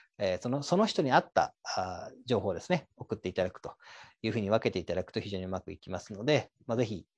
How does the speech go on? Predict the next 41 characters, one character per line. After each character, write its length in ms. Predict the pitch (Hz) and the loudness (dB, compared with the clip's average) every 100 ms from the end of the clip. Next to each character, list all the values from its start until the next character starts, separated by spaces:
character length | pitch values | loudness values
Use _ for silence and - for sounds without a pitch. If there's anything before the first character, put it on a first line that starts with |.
| - | -8
え 40 | |
ー、 80 | 98 | -4
皆 160 | 104 104 | -2 0
さ 140 | 98 | 0
ん 100 | 82 | -2
の、 200 | 80 - _ - - - _ | -8 -12 _ -20 -20 -20 _
え 240 | 98 85 85 | -2 -2 -4
ー、 20 | |
こ 100 | - | -6
の 80 | 87 | -6
優 220 | 98 113 | -2 -2
秀 180 | 107 110 | -2 -2
な 260 | 101 92 - _ | 0 0 -2 _
営 140 | 120 110 | -2 0
業 140 | 110 | 0
マ 100 | 82 | -2
ン 40 | |
を 60 | 78 | -6
で 80 | - | -6
す 80 | 147 | 0
ね、 260 | 139 - - | 0 0 -6
え 100 | 92 | 0
ー、 20 | |
ラ 140 | 98 | 2
イ 60 | 95 | 2
ン 60 | 92 | -2
の 60 | |
仕 120 | - | -6
組 140 | - 98 | -6 -6
み 40 | 92 | -6
で 60 | |
作 160 | - - | -6 -6
っ 20 | |
て 140 | - 90 | -4 -6
い 80 | |
た 100 | 85 | -4
だ 60 | 85 | -4
け 140 | - | -4
れ 80 | 87 | -6
ば 100 | 76 | -6
と 120 | - | -10